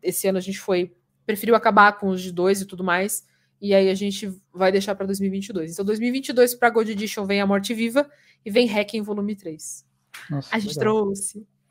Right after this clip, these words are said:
Speaker 2: Uhum. Vai continuar o Silver Edition? Também
Speaker 1: Vai.
Speaker 2: ela saiu,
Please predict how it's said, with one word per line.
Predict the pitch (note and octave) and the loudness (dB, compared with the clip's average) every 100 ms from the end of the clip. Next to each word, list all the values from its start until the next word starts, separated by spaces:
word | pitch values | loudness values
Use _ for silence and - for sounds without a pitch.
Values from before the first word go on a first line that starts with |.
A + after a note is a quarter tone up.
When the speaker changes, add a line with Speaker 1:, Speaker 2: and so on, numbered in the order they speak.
| _ _ - | _ _ -6
Speaker 2:
Uhum. | D3 C#3 D#3+ - - - _ D3 | -4 -4 -8 -14 -20 -20 _ 2
Vai | E3 G#3 | 6 6
continuar | G#3 G3 F3 F3 D#3 E3+ E3+ | 4 0 0 2 4 4 4
o | D#3 | 2
Silver | C#3+ - D3 C#3 | 2 4 4 2
Edition? | A#2+ C#3+ G3+ - C3+ - - - _ - - - | 0 -2 -4 -6 -12 -18 -20 -20 _ -20 -20 -6
Também | C3+ C#3+ E3 | -2 0 0
Speaker 1:
Vai. | F3 - - | 0 -2 -6
Speaker 2:
ela | - C#3+ | 4 4
saiu, | - E3+ D#3+ G3 A3+ | 6 4 6 4 0